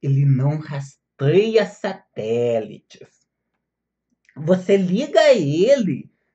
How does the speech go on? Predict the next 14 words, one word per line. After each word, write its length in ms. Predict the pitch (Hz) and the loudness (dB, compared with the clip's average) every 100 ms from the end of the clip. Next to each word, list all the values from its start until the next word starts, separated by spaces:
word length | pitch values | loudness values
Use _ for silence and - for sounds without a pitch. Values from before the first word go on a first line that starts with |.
| - | -2
e 100 | 190 | 0
ele 120 | 190 | 0
simplesmente 800 | - 226 226 214 202 196 - 220 | -6 -6 -4 -4 -2 -2 -4 -6
não 180 | 214 | -6
consegue 680 | 226 240 226 - 185 240 381 | -4 -4 -4 -4 -2 -2 -4
determinar 760 | 403 381 254 294 240 196 175 185 | -4 -4 -6 -6 -6 -6 -6 -8
a 60 | 185 | -10
posição 680 | 214 190 185 196 - 151 151 | -6 -6 -6 -14 -6 -6 -6
dos 200 | - - | -10 -14
satélites. 1400 | 160 160 - 151 175 202 196 147 104 _ - - - _ _ _ _ _ - | -14 -14 -4 0 2 4 4 2 -8 _ -20 -20 -20 _ _ _ _ _ 2
Daí 240 | 196 190 | 4 4
você 300 | 214 226 220 | 2 0 -2
se 200 | - - | -4 -2
apavora, 1400 | 185 - 202 208 180 185 185 214 233 233 226 180 - 92 | -2 0 -2 0 0 4 6 6 4 6 4 2 -4 -6